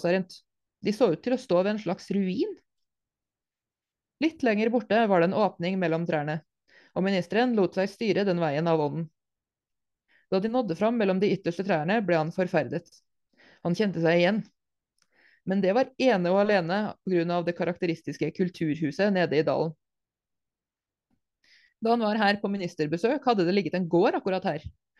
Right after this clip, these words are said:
og dalbunnen var dekket av frodige jorder. Dalsidene hadde vært skogkledde, men her og der var det gløtter med et lite hus eller to, og beitedyr rundt. Skogene var heller ikke så tette.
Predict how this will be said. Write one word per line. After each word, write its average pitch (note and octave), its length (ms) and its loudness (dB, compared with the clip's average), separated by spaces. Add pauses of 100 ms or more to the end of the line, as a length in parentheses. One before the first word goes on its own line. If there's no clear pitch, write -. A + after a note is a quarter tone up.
(280)
og F#3+ 140 -2
dalbunnen G#3 580 0
var F#3 140 0
dekket F3 340 -2
av E3 160 0
frodige D#3+ 400 0
jorder. D#3+ 320 -2 (960)
Dalsidene G3+ 540 2
hadde G#3 180 2
vært G3+ 160 -2
skogkledde, F#3 640 0 (180)
men F3+ 220 -2
her F3+ 260 2
og F3+ 80 0
der B3 160 4
var G3+ 160 2
det F3+ 80 -2
gløtter G#3+ 400 -2
med F3 160 -2
et F#3 80 -6
lite F#3+ 300 -2
hus G#3 180 -4
eller C#4 160 2
to, E4 140 2 (100)
og - 240 -10
beitedyr F3 540 0
rundt. F3+ 260 -8 (880)
Skogene G3+ 460 0
var G#3+ 100 2
heller G3 320 2
ikke E3+ 80 -8
så - 160 -8
tette. G3 320 -4